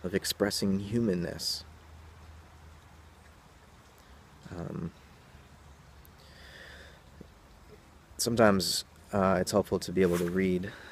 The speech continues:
uh, as well as speak, so, uh, if you're interested in what I'm saying, I'll post some, some essays that you might find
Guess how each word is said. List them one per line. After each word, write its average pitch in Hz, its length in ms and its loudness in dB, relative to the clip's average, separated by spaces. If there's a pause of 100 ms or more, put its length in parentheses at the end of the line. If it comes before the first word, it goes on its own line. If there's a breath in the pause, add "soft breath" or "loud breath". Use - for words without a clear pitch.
(560 loud breath)
uh, 95 400 -6 (180)
as 92 160 -6
well 90 140 0
as 82 80 -4
speak, 90 340 -4
so, 90 300 0 (1900)
uh, 98 260 -4
if - 120 -4
you're 104 60 4
interested 104 280 2
in 104 40 4
what 101 100 6
I'm 92 80 2
saying, 98 240 2
I'll 90 80 -2
post - 240 0
some, 92 340 0
some - 180 -2
essays 90 460 0
that - 160 -2
you 87 100 -4
might 90 260 -4
find 87 380 -2